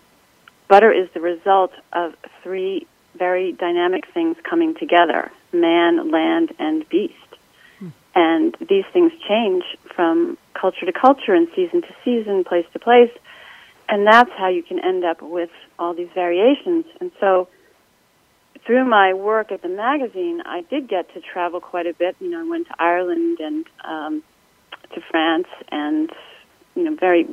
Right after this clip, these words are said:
Speaker 1: much dairy countries, England. And I got to taste a lot of different butters. And that really, that was, you know, just great for me. At that point, I felt like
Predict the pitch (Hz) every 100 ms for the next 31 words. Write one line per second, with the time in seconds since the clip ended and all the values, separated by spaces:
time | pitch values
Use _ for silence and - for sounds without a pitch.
0 | - _ _ - 175 160 - _ _ 202
1 | 196 165 151 - 156 - 180 180 170 170
2 | - - - - - _ - 202 196 190
3 | 208 220 - 208 196 - 185 180 185 185
4 | 180 185 - 170 165 156 165 165 - -
5 | - 165 170 175 175 - _ _ - -
6 | _ _ - 208 220 - 180 196 190 180
7 | 175 151 - _ _ 202 196 190 - _
8 | _ - 175 165 160 170 - - - -
9 | - 196 196 - 175 170 170 214 208 196
10 | 175 170 - 170 165 165